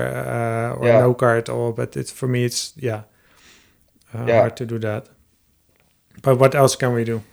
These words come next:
Speaker 2: Uh, well, it's, it's, as you said, it's, it's reducing your own, what is often called carbon footprint, um, by, you know, uh, well, cutting your meat and, and dairy consumption, uh, ditching your car, or at least using it less.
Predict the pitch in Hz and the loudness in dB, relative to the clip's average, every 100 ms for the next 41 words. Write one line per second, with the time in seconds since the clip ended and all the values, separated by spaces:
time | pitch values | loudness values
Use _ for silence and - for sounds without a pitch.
0 | _ _ _ _ _ _ _ _ _ 147 | _ _ _ _ _ _ _ _ _ 6
1 | 131 139 160 131 131 127 127 - 139 127 | 8 10 10 10 8 6 4 4 2 0
2 | 156 127 117 120 117 117 135 123 143 139 | 2 2 0 -4 -6 -4 -4 0 0 0
3 | 143 131 123 123 139 143 135 113 123 123 | 0 2 4 4 2 0 -6 -4 -4 -4
4 | - - 120 120 120 117 117 - _ 135 | -8 -2 -2 0 0 0 0 -4 _ 4
5 | 120 120 123 139 131 165 208 - _ _ | 4 4 -4 -4 0 -2 -2 -10 _ _
6 | _ _ _ - 113 117 113 113 113 113 | _ _ _ 0 4 6 6 4 2 -4
7 | 107 107 - 110 107 98 107 107 110 110 | -6 -6 4 6 8 6 2 2 4 2
8 | - 107 104 104 104 - _ _ _ _ | 2 2 4 4 0 -10 _ _ _ _
9 | _ _ 107 95 - 127 107 104 104 98 | _ _ -4 -4 0 0 2 0 -2 -2
10 | 101 104 104 98 95 - - 101 95 107 | -2 -4 -4 -8 -10 -10 -6 -6 -2 0
11 | 104 107 110 - 104 101 - 101 101 98 | 2 0 -6 -6 -6 -6 -4 -4 -4 -6
12 | - 98 95 98 101 - 98 95 92 104 | -4 -2 -2 -4 -6 -6 -8 -8 -2 0
13 | 104 95 95 98 101 101 107 104 101 98 | 2 2 -2 -4 -10 -8 -8 -8 -8 -6
14 | 95 95 - | -4 -6 -8